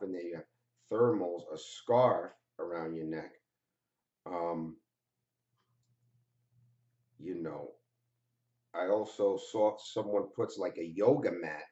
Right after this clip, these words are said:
in the bed to be able to, um, capture even more heat. So, oh, and then here's another thing,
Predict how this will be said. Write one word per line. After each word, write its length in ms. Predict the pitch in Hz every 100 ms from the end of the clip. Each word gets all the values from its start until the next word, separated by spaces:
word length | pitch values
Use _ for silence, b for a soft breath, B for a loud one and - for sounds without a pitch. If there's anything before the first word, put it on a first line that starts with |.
| -
in 220 | 85 82 80 80
the 100 | 82
bed 380 | 80 82 80 -
to 420 | - 87 78 78 -
be 160 | 87 92
able 260 | 95 92 -
to, 320 | 90 82 82 78
um, 160 | 78 - -
capture 360 | 104 98 - 98
even 240 | 87 82
more 360 | 87 107 135 120
heat. 260 | - - _ _ _ _ _ _ _ _ _
So, 680 | - - - 101 92 92 87 - _ _ _ _ _ _ _ _ _ _ _ _ _ _ _ _ _ _ _ _ _ _ _ _ _ -
oh, 300 | 143 120 -
and 260 | 95 95 104
then 300 | 113 95 -
here's 280 | 107 120 107
another 380 | 98 113 156 -
thing, 280 | 85 80